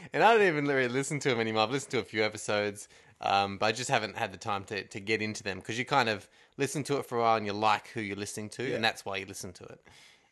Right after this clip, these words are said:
Speaker 1: And, uh, she obviously, we, we listened to it one road trip, and there was this one story. I think it was the story where they were in the Maldives, and he, one of them was in the Maldives on a holiday, and to impress his partner, he, um, s-,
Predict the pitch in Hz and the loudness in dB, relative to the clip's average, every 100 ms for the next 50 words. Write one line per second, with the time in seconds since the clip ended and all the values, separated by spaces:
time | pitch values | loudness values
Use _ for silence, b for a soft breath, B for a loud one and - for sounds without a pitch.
0 | B 110 107 107 104 104 101 - b b | B -6 -4 -2 0 0 -2 -6 b b
1 | b 120 135 127 120 127 117 117 120 117 | b -4 -2 0 0 2 2 0 0 -2
2 | 127 135 - 113 101 107 101 107 101 - | 0 -4 -2 -2 0 0 2 0 -2 -4
3 | 95 - _ _ - 107 107 98 101 110 | -6 -6 _ _ -8 -4 -2 -4 -4 -2
4 | 113 110 - 110 107 104 185 226 196 175 | -2 -2 -2 0 0 0 -2 -4 -4 -6
5 | - 160 147 147 139 135 131 127 127 123 | -6 -2 0 0 0 2 2 0 0 -2
6 | 120 110 110 110 120 110 95 - - 156 | -4 -2 0 0 0 -2 -6 -6 -12 -16
7 | - - b b b b b - 113 107 | -16 -18 b b b b b -8 -6 -6
8 | 120 113 113 110 107 107 104 101 98 95 | -6 -4 -4 -4 -6 -6 -4 -4 -4 -6
9 | 98 98 104 98 92 101 95 98 120 101 | -8 -6 -6 -4 -6 -6 -8 -8 -10 -10
10 | - 113 - 104 - 107 104 101 101 95 | -6 -6 -6 -12 -6 2 2 2 -4 -8
11 | 101 95 92 b b b b b _ - | -8 -8 -10 b b b b b _ -8
12 | 101 87 - - _ _ - - - | -8 -8 -18 -20 _ _ -12 -10 -10